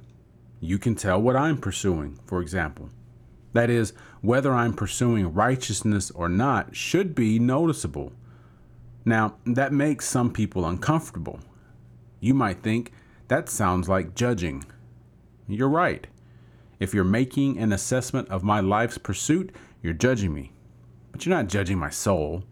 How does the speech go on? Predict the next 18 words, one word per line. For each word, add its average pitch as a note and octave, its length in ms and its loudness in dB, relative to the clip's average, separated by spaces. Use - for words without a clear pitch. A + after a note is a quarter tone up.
You're F2 100 -6
judging B2+ 380 2
the G#2 80 0
fruit D3 500 -2
of A2 140 -2
my G2+ 160 2
walk G2 420 0
with G2+ 160 -2
God. E2+ 400 0
Only G2 240 0
God C3 340 2
can B2 160 2
judge G#2 280 2
my F2+ 160 2
soul. E2 480 -2
But - 140 0
the G3 80 0
fruit F3 420 0